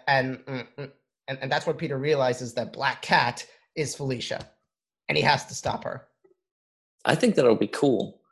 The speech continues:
Speaker 1: Yes, yes.
Speaker 2: Especially if it's someone that he's, like, involved with.
Speaker 1: Right.
Speaker 2: And then he's finding out that they're, uh,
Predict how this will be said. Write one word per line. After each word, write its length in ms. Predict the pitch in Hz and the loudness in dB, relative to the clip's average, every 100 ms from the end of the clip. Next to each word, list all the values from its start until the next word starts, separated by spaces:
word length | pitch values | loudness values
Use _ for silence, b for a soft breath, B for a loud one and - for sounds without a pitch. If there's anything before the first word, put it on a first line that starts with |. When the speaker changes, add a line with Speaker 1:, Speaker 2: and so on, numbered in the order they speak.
| - | -4
Speaker 1:
Yes, 340 | 139 117 - 135 | -2 -2 -2 -2
yes. 140 | 120 | 2
Speaker 2:
Especially 300 | 151 - 147 | 4 4 0
if 100 | 127 | -2
it's 180 | 113 - | -2 0
someone 360 | 123 120 117 | 0 0 0
that 160 | 110 107 | 0 -2
he's, 260 | - 110 104 | -2 -2 -2
like, 200 | 98 - | -4 -4
involved 600 | 101 95 101 107 107 123 | -8 0 4 4 2 -2
with. 500 | 131 151 - - - _ - | 0 -2 -6 -14 -18 _ -4
Speaker 1:
Right. 520 | 139 117 - - - - | 0 0 -4 -12 -16 -6
Speaker 2:
And 160 | 110 110 | 2 4
then 100 | 110 | 6
he's 220 | 107 - | 6 4
finding 380 | - 110 107 101 | 4 4 4 0
out 240 | 101 101 | -2 -4
that 140 | - | -2
they're, 460 | 110 110 101 95 - _ _ _ _ _ _ - | 0 0 0 -2 -8 _ _ _ _ _ _ -10
uh, 280 | - - | -6 -6